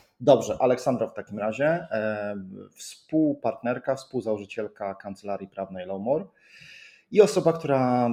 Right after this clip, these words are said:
em, chyba za moment będzie też, em, autorką czy współautorką bardzo pokaźnego raportu dotyczącego kwestii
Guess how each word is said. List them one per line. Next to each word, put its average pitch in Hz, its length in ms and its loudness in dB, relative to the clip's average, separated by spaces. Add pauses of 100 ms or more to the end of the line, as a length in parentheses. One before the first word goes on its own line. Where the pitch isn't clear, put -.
em, 107 880 -2
chyba 185 360 4
za 127 100 2
moment 117 280 2
będzie 104 280 -8
też, - 380 -10
em, 101 160 -4 (400)
autorką 117 400 -4
czy 107 120 -18
współautorką 113 1000 -4
bardzo 110 300 2
pokaźnego 101 600 -10
raportu 101 540 -8
dotyczącego 98 1120 -8 (180)
kwestii - 400 -16